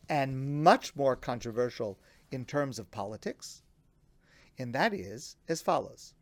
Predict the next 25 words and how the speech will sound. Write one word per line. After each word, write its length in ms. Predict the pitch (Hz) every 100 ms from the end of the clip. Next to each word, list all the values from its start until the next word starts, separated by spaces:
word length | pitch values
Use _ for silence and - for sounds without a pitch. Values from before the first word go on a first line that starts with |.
| _ _ _ - - - -
The 100 | 135
halachic 640 | 120 131 160 285 - 262
controversy 720 | - 196 196 175 165 170 170
about 200 | 156 143
the 80 | 143
heter 280 | 139 175 165
mechira, 420 | 147 165 147 120
the 100 | 123
leniency 540 | 123 175 190 175 156
of 100 | 143
selling 380 | - 170 156 156
the 80 | 135
land 460 | 127 135 143 131 117
to 100 | 113
one 400 | 110 139 156 143
non-Jew 560 | 139 151 135 123 131
for 160 | 120 120
the 160 | 107 110
l-, 140 | 113 -
year, 640 | 117 165 214 143 113 156 - _ _ _ _ _ _ _ _ _ _ _ _ _ _ _ _ _ _ _ _ _ _ - - - - - _ - -
is 480 | 151 156 147 - - _ _ _ _ _ _ _ _ _ _ _
the 80 | -
controversy 600 | - 160 151 143 156 -
we 100 | 135
discussed. 520 | 120 - - - -